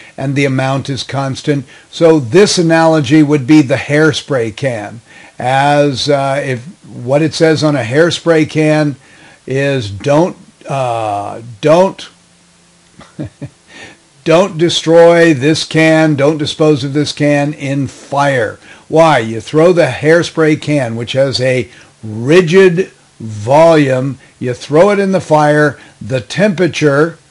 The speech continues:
the temperature increases, which means that the pressure increases. And if the pressure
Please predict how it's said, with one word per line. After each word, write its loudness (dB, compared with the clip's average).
the -10
temperature -2
increases, 0
which -2
means 2
that 0
the -2
pressure -2
increases. 0
And -6
if -6
the -8
pressure 0